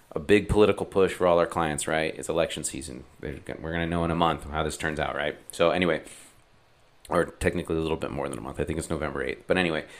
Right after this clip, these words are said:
um, so I do what I can here. And this is one of those versions of me just doing what I can. And so I'm flying solo again. I hope you appreciate it. We have a conference recap. That's the main segment, and that's actually gonna be kind of a gospel segment as well. So there's only gonna be two segments. I'm not gonna do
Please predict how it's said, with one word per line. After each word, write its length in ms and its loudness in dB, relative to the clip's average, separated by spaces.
um, 720 8
so 400 12
I 40 10
do 120 10
what 80 12
I 60 12
can 260 6
here. 180 -2
And 160 4
this 160 6
is 240 2
one 320 -2
of 80 2
those 360 4
versions 440 6
of 60 -2
me 140 0
just 220 -4
doing 240 0
what 100 2
I 60 2
can. 260 0
And 120 2
so 100 2
I'm 80 2
flying 300 6
solo 340 8
again. 240 4
I 80 4
hope 220 10
you 40 8
appreciate 460 6
it. 180 4
We 120 8
have 100 10
a 60 4
conference 480 4
recap. 420 6
That's 220 6
the 100 4
main 380 4
segment, 420 4
and 100 0
that's 160 4
actually 280 0
gonna 180 2
be 100 0
kind 220 0
of 80 2
a 60 2
gospel 460 2
segment 380 2
as 220 -4
well. 260 2
So 200 6
there's 120 2
only 160 2
gonna 120 0
be 100 2
two 160 -2
segments. 380 -2
I'm 40 -6
not 120 -4
gonna 160 0
do 200 2